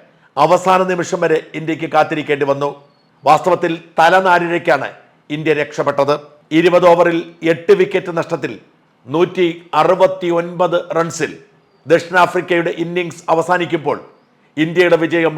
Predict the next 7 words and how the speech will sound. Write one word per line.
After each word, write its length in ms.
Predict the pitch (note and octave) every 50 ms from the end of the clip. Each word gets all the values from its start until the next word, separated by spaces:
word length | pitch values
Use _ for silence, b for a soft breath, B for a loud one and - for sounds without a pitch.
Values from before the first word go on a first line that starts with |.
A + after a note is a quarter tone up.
| D3+ -
കേവലം 380 | D#3+ D#3+ D#3+ E3 E3 D#3+ D3 C#3 C3+ b b b b b b - D3+ D#3 E3
ഏഴ് 180 | F3+ F#3 F3+ F3+ E3
റൺസിന് 360 | D#3+ D#3+ D#3 - - E3 D3 D3 C#3+
മാത്രം. 320 | C#3 C#3 C#3+ D3 D3 D3+ D3 - - - _ _ - C3+
മഹാഭാഗ്യം 640 | D3+ C#3+ E3+ F#3 F#3+ D3+ C#3 D#3+ F3+ F3+ E3+ F#3 F3
കൊണ്ട് 140 | E3 F#3 F3 E3+
മാത്രം 300 | E3 E3 D#3+ E3+ D3+ A#2+